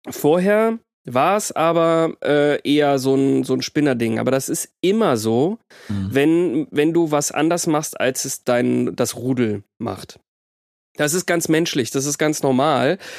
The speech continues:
Speaker 1: weil früher hieß ab der Norm Gefahr.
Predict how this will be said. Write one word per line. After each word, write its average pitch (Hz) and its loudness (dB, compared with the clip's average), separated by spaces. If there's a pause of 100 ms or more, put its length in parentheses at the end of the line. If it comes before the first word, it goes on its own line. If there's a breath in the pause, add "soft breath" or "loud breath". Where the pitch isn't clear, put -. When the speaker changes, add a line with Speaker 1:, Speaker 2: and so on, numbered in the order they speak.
(120 loud breath)
Speaker 1:
weil 135 2
früher 196 0
hieß 175 -4
ab 151 -2
der 139 2
Norm 165 2
Gefahr. 120 -2